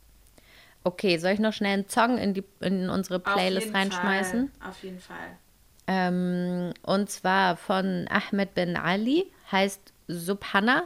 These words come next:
Speaker 1: Subhana oder so.
Speaker 2: Sahau Anna.
Speaker 1: Taha Uana heißt das Lied.
Speaker 2: <laughs>
Speaker 1: Und das ist so Reggae-mäßig und aus
Speaker 2: Geil.
Speaker 1: Libyen.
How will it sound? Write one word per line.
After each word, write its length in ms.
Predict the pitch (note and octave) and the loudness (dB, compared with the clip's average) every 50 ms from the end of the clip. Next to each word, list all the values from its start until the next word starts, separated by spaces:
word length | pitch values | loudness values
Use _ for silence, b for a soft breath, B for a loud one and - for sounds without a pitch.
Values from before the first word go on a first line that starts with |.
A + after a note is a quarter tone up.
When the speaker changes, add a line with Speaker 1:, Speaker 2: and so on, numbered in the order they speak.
| E4+ - | -4 -10
Speaker 1:
Subhana 720 | - - - - G#3+ - - - G3 F#3+ G#3 A#3 C#4 E4 - - _ _ _ _ b b b b b b b b b b b - - | -12 -2 0 0 0 0 0 0 0 2 2 2 0 -2 -4 -10 _ _ _ _ b b b b b b b b b b b -10 -4
oder 240 | - G3 G3 G#3 G3+ | -2 0 0 2 0
so. 160 | G#3 A3 A#3 | 0 0 -2
Speaker 2:
Sahau 40 | - | -2
Anna. 320 | - G#3 G3 F#3+ F3+ C4 - _ _ _ - | -4 -6 -8 -8 -10 -12 -16 _ _ _ -4
Speaker 1:
Taha 300 | - G#3 - - G#3+ - | -2 -2 0 0 0 0
Uana 420 | - E3+ - - G3 A#3 B3+ C#4 | 0 2 2 4 4 4 2 2
heißt 240 | C#4+ C4 B3+ B3+ - | 2 0 0 0 -4
das 160 | C4+ C4+ - | -8 -8 -6
Lied. 260 | - D#4 E4 D#4+ - - B B B B B | -4 -4 -4 -4 -8 -14 B B B B B
Speaker 2:
<laughs> 280 | B B G3+ G3 F#3+ - | B B -6 -6 2 6
Speaker 1:
Und 480 | - G3+ G3+ G3+ G3+ G#3 G3+ - - - | 8 8 10 8 6 4 0 -4 -8 -2
das 180 | - F#3 F#3+ F3 | -2 -2 0 2
ist 280 | - G3 F#3+ - - | 0 0 0 -2 -6
so 300 | - E3+ F#3 F#3 F#3 F3+ | -4 0 2 4 4 4
Reggae-mäßig 1120 | F3 F3 E3+ E3 F#3 G3 G#3+ A#3+ C4 C4+ C4+ C#4 C#4 C#4+ C#4+ - - D#4 E4+ E4 - - - | 4 2 4 4 4 4 6 4 2 4 4 4 2 2 0 0 -2 -2 -2 -4 -8 -6 -4
und 160 | - G3 - | -2 0 4
aus 200 | G3 F#3+ G3+ F#3+ | 4 4 4 4
Speaker 2:
Geil. 40 | F#3+ | 2
Speaker 1:
Libyen. 580 | G3 F#3+ G#3 E3 D#3 D3 D3 D3+ D3+ D#3 F3 | 2 2 2 2 0 0 0 0 -2 -2 -6